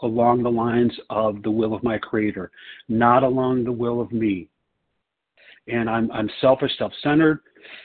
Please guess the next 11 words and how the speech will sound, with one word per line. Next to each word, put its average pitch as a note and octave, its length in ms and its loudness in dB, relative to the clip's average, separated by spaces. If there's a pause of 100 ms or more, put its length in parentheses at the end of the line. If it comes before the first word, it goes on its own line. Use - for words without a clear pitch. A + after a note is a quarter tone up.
(200)
and A2+ 420 -4
so A#2 60 -2
I A#2 80 0
have A2 120 -2
to A2+ 80 -2
wave A#2 440 0
the C3 100 2
white A#2+ 260 0 (160)
flag. A2+ 420 -2 (160)
Which D3 200 0 (100)
white D3+ 240 0